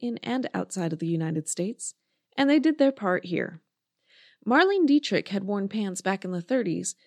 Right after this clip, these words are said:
but it was dismissed as a publicity stunt, and an ugly one at that. Katharine Hepburn wore pants in the thirties too, but it was part of an androgynous look and not considered exactly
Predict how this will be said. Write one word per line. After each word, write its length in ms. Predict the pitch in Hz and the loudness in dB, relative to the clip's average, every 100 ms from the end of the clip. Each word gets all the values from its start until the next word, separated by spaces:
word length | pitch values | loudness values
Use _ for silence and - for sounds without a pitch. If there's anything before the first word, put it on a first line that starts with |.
| _ _ _ | _ _ _
but 100 | 269 | 2
it 80 | 254 | 4
was 140 | 262 | 2
dismissed 400 | 247 - 285 - | 0 2 2 2
as 120 | 262 | 2
a 60 | 247 | 2
publicity 560 | - 247 269 302 190 170 | 0 2 2 4 0 0
stunt, 500 | - 165 - - - _ _ - | -2 -2 -2 -8 -20 _ _ -4
and 120 | 196 | -2
an 120 | 196 - | 0 0
ugly 260 | 247 175 | 2 2
one 280 | 165 160 165 - | 0 -2 -4 -6
at 180 | 190 - | -10 -6
that. 320 | 196 - - _ _ _ _ _ - | -8 -8 -20 _ _ _ _ _ -2
Katharine 360 | 302 294 277 | 0 2 2
Hepburn 520 | 254 349 - 285 214 | 4 2 4 2 2
wore 140 | 185 185 | 0 0
pants 380 | 214 196 175 185 | 0 -4 -4 -4
in 80 | |
the 80 | 185 | -6
thirties 380 | 175 185 170 165 | 0 0 0 -4
too, 360 | - 330 220 180 _ _ _ - | -2 -2 -2 -8 _ _ _ -4
but 100 | 539 | 0
it 80 | 494 | 0
was 140 | 381 | 0
part 220 | 339 349 | 2 2
of 80 | 330 | 2
an 100 | 294 | 0
androgynous 760 | 254 226 214 208 196 180 165 175 | 0 0 0 0 0 -2 -2 2
look 360 | 165 156 - _ _ _ | 0 0 -10 _ _ _
and 160 | 254 294 | 0 2
not 240 | 359 - | 2 -2
considered 560 | 320 302 285 269 269 247 | -2 -2 0 2 2 2
exactly 720 | 208 226 220 214 202 190 | -2 0 -2 -2 -4 -4